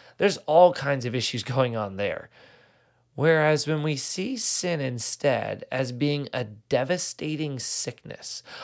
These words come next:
a widespread disease that enslaves, it traps,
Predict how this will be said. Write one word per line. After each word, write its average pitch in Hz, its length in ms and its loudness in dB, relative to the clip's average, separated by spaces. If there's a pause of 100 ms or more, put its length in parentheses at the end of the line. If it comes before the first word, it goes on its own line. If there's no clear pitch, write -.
(120)
a 147 120 8
widespread 147 1040 2
disease 117 560 -4
that - 160 -4
enslaves, 127 1120 -4
it - 240 -8
traps, - 760 -2